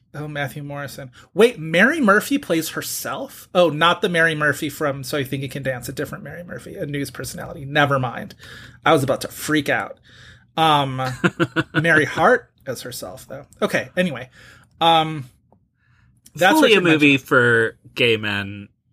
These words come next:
Speaker 2: but
Speaker 1: Sure.
Speaker 2: also problematic.
Speaker 1: Okay, so Richard Benjamin gets brought in. As-, I imagine he's brought in as a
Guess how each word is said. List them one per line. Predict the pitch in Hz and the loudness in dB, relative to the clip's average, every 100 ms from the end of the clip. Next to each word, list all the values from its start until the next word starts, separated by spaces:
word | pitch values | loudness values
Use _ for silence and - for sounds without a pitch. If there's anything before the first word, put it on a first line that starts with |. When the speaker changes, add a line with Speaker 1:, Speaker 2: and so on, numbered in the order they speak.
| _ _ _ _ - | _ _ _ _ -10
Speaker 2:
but | 123 117 | -2 -2
Speaker 1:
Sure. | - 110 | 0 -2
Speaker 2:
also | 107 - 107 101 - _ | -2 -2 -2 -2 -8 _
problematic. | 90 82 67 62 _ - - - - _ - - - | -20 -20 -20 -20 _ -20 -20 -20 -20 _ -20 -8 -2
Speaker 1:
Okay, | 208 175 120 - | 0 0 -2 -8
so | - 190 - | 0 4 4
Richard | 180 202 294 | 2 -2 0
Benjamin | 247 226 233 202 | 2 2 0 -2
gets | 185 | -2
brought | 175 156 147 | 0 0 0
in. | 135 131 - | -4 -6 -10
As-, | 127 - - | -10 -8 -2
I | 202 | 0
imagine | 208 180 190 226 240 254 240 - - _ _ | 2 2 4 4 4 0 0 -8 -20 _ _
he's | - 208 196 190 175 | -6 0 0 0 -4
brought | - 185 180 170 | -4 4 4 4
in | 160 156 156 - - - | 2 -2 -8 -14 -16 -4
as | 165 147 | -2 -2
a | - 160 156 147 151 | 0 2 2 2 -2